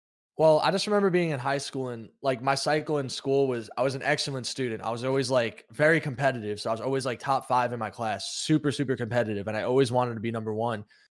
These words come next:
And then once I got into cod, like, my cycle started to become wake up for school at five thirty,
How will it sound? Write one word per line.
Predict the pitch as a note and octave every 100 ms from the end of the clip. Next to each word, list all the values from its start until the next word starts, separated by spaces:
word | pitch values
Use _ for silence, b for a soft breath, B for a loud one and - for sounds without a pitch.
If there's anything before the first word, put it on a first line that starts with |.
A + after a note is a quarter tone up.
| -
And | C3
then | C3+
once | C3+ C#3+
I | D#3
got | D3+
into | C#3
cod, | A#2 D3 D3 C#3 B2 A#2 - _ _
like, | A#2+
my | A#2
cycle | A2+ C#3+ C#3+ C#3 B2
started | - C3+ B2
to |
become | A#2+ C3 B2+ A#2 A2 - _ _ _ _
wake | C3+ D3+
up | D#3+ D3
for | D#3
school | - D#3 C#3+
at | B2+
five | C3 C3+
thirty, | - B2+ B2+ B2+ A#2